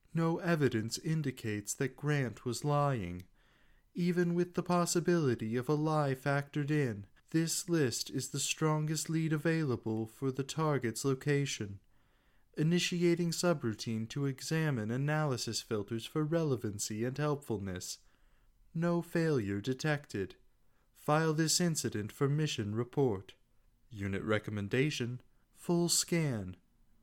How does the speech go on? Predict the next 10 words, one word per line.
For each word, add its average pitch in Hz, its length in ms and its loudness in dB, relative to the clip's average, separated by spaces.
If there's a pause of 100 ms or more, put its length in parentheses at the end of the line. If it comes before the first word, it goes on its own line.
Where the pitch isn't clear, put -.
(280)
Unpause. 139 960 0 (1120)
Time 185 260 4
until 160 240 0
Thomas 147 540 0
is 123 160 -2
due 143 180 2
in 113 120 -2
court, 160 440 0 (540)
two 196 360 2
hours, 117 600 0